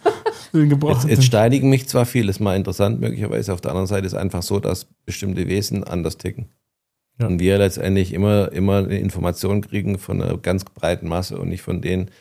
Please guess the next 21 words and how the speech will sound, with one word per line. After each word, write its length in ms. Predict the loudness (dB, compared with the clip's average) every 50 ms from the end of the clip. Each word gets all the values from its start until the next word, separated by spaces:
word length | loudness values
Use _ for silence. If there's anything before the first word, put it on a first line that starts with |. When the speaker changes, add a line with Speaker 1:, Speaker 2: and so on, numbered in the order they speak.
| _ _ _
Speaker 1:
Mhm. 240 | -2 -2 -2 -2 -2 -2
Speaker 2:
was 120 | -2 -2
ich 80 | -2 -4
tatsächlich 460 | -4 -4 -2 -2 -4 -4 -4 -6 -8 -10 -14 -14 _
bin. 240 | 0 0 2 2 0 -2
Und 180 | -4 -4 0
dann 180 | 2 2 2 2
kommt 240 | 2 2 0 2 2
immer 180 | 2 2 2
die 140 | 2 2 0
Bewertung 540 | 0 0 2 4 4 4 4 2 0 -2 0
rein 320 | 0 0 0 0 0 0
und 120 | 0 0 0
im 100 | -2 0
Prinzip 340 | -2 -4 -2 -2 -4 -6 -4
sehe 120 | -4 -4 -2
ich 40 |
dann 140 | -2 -2 -2
immer 120 | -2 -2 -2
scheiße 360 | -2 -2 -2 -2 -2 -4 -6
aus. 200 | -6 -6 -8 -12